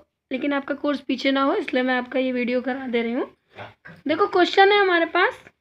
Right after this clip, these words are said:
एक्स स्क्वायर प्लस टू under root में टू एक्स और माइनस सिक्स। हमें इसका शून्यक निकालना है।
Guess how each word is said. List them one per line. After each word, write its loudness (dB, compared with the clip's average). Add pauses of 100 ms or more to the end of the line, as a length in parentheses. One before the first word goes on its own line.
(600)
एक्स 4
स्क्वायर 4
प्लस 2 (720)
टू 6 (180)
under 4
root 0
में 4
टू 4
एक्स 0
और 2
माइनस 2
सिक्स। -8 (320)
हमें 4
इसका 2
शून्यक 2
निकालना 0
है। -2